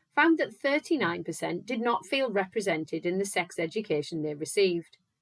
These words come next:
Twenty-seven percent of girls surveyed admitted they did not feel comfortable setting and communicating boundaries with a partner,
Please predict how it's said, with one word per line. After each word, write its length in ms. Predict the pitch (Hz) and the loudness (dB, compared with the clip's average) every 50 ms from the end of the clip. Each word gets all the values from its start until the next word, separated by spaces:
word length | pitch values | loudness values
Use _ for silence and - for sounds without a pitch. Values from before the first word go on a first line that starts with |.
| _ _ _ _ _ _ _ _ _ _ _ _ | _ _ _ _ _ _ _ _ _ _ _ _
Twenty-seven 580 | - - 285 269 - - 226 - 247 226 226 262 | 0 0 0 0 0 -2 0 2 2 2 2 -2
percent 400 | - 269 262 - 240 233 233 - | -6 -4 -2 0 0 0 -2 -4
of 140 | 226 190 - | -8 -2 0
girls 320 | 202 185 185 190 196 196 | 2 4 4 4 2 2
surveyed 560 | - - 175 175 170 165 175 180 202 233 240 | 0 -2 -2 0 0 0 2 2 2 2 2
admitted 520 | 247 214 196 196 196 202 196 - - 208 - - | 2 0 2 2 0 0 0 2 0 0 2 4
they 160 | 196 190 190 | 4 2 4
did 240 | 190 208 202 202 208 | 4 4 2 2 0
not 160 | 196 175 - | -2 -4 0
feel 200 | - 202 190 180 | 0 0 0 0
comfortable 640 | 185 - - 285 294 - - - 202 - 170 180 | 0 0 0 0 0 0 -2 -4 -2 -2 -2 -2
setting 500 | 180 - - 185 190 190 - 233 220 226 | -2 -2 -2 -2 -2 -2 -4 -4 -4 -2
and 220 | - - 247 240 247 | -2 -2 -4 -2 -4
communicating 640 | - 247 220 185 180 175 - - _ _ 180 175 | -2 -2 0 0 0 -2 -4 -8 _ _ -6 -6
boundaries 640 | 160 - 160 170 175 170 170 - 170 165 175 180 - | -2 -2 -2 0 0 -2 -4 -4 -4 -4 -4 -4 -4
with 120 | 185 175 175 | -6 -6 -6
a 20 | |
partner, 500 | 170 - 202 202 190 - - 165 165 156 | -4 -2 0 0 0 0 -4 -8 -12 -12